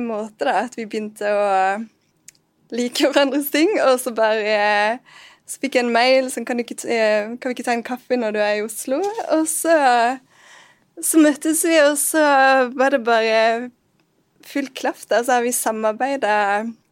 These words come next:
siden. Og, eh, sånn som, eh, Bjørg, hun har laget, eh, smykker til alle showene jeg har hatt. Sånn s-, showpieces og, og et utrolig,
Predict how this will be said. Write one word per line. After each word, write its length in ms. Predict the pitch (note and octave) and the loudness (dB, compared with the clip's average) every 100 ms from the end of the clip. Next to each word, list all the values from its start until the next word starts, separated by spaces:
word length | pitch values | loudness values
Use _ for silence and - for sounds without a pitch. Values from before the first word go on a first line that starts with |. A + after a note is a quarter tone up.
| - | -12
siden. 460 | - A#3+ G#3+ C4 G4+ _ _ _ _ _ _ _ _ _ _ | -6 -4 0 0 -2 _ _ _ _ _ _ _ _ _ _
Og, 360 | A3 A#3+ A#3+ A#3 | 0 2 4 4
eh, 400 | A3+ A3+ A3+ B3 - - - - _ _ - | 2 2 0 -4 -10 -20 -20 -20 _ _ -8
sånn 140 | B3 | -4
som, 200 | B3 B3 | 0 2
eh, 260 | A#3+ A3+ A3 | 4 4 0
Bjørg, 480 | G#3+ A#3+ B3 B3 | 0 2 2 0
hun 180 | A3 A3 | -4 -2
har 100 | A3+ | 0
laget, 420 | G#3+ G#3 G#3+ G3+ | 0 -2 -4 -6
eh, 460 | G#3+ G#3 G3+ G3 G3+ | -6 -4 -4 -4 -6
smykker 540 | A3 - A3 - A3+ A#3+ | -6 -6 -8 -6 -6 -6
til 500 | - G#3 G#3 G#3 A#3 A3+ _ _ - | -8 -8 -6 -6 -8 -12 _ _ -6
alle 280 | A3+ G#3+ | -2 -2
showene 460 | A3+ A3 A3 A#3 A#3+ | -2 -4 -4 -4 -2
jeg 120 | A#3+ | -4
har 100 | B3+ | -2
hatt. 280 | C#4 - - - - | -4 -6 -12 -16 -20
Sånn 160 | - A#3+ | -10 -6
s-, 300 | - - - _ | -6 -6 -12 _
showpieces 1040 | - - A#3+ A#3 - A#3+ B3 - B3+ B3+ - | -4 2 2 0 -4 -2 -2 -2 -4 -4 -2
og, 520 | G#3+ G3 G3+ G#3 A3+ - - - - - _ | 0 0 2 2 0 -6 -20 -20 -20 -20 _
og 80 | G#3+ | -4
et 120 | A#3 - - | -4 -8 -14
utrolig, 920 | - - - C4 C4 C4+ A3 G3+ G3 | -8 -6 -4 -4 0 0 0 0 0